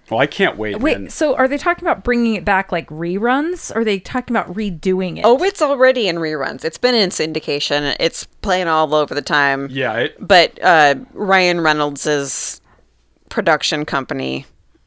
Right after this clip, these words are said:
Speaker 3: is bringing it back, apparently.
Speaker 2: Okay, I don't know how I feel about that.
Speaker 1: What was the story of Alf? Was he
Speaker 3: Let's get into it.
Speaker 1: Oh, look at that.
Speaker 2: Yeah.
Speaker 1: See? I'm
Speaker 2: Hey.
Speaker 1: a pro.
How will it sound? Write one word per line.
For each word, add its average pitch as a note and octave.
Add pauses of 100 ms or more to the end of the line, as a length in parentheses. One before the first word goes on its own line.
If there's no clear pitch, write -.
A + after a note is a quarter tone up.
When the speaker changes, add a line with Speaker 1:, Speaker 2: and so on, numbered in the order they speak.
(120)
Speaker 3:
is D3+ (680)
bringing C#3
it C3
back, -
apparently. -
Speaker 2:
Okay, D3+
I D#3+
don't B3+
know A3+
how F#3+
I D#3+
feel E3
about -
that. - (120)
Speaker 1:
What G3
was A#3+
the F3
story E3
of F2
Alf? D#2 (360)
Was A2+
he D3+ (160)
Speaker 3:
Let's A3+
get B3+
into D#4+
it. C3
Speaker 1:
Oh, F#3+
look D4
at D4+
that. -
Speaker 2:
Yeah. G#3 (200)
Speaker 1:
See? -
I'm B2+
Speaker 2:
Hey. E3+
Speaker 1:
a -
pro. A2+